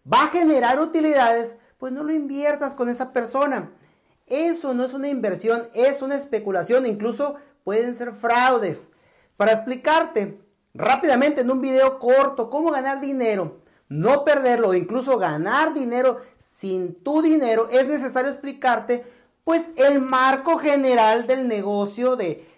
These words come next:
de este tipo de negocios, para que sea mejor tu entendimiento.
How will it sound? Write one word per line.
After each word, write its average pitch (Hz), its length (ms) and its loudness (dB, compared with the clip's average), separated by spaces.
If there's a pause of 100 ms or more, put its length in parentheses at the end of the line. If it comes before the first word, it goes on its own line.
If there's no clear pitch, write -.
(120)
de 156 280 -4
este 180 260 -10
tipo 208 240 -6
de 233 100 0
negocios, 302 560 0 (180)
para 180 240 0
que 156 220 -10
sea 196 220 -4
mejor 220 340 -2
tu 240 80 -4
entendimiento. 247 840 -2